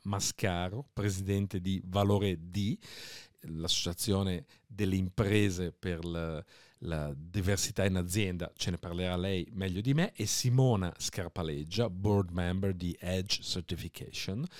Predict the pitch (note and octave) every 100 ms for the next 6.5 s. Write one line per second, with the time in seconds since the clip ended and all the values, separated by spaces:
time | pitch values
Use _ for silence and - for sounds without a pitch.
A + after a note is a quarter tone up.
0 | - - - C#3+ A2+ G#2 G2+ A2 B2 G2
1 | F#2 F2+ F2+ - F#2 F#2 F#2+ F2+ F2+ E2
2 | C#2 G2 A2 G#2 - A#2 F#2+ - F#2+ F#2+
3 | F#2 F#2+ F2+ F2+ - F#2+ C3 C#3 D3 G2+
4 | G#2+ - A2 G2+ - F#2+ G2 - F#2 F#2
5 | A#2+ A2 F2+ F2+ F2+ - G2+ G#2+ - E2+
6 | E2 F2+ F#2 F#2 F2+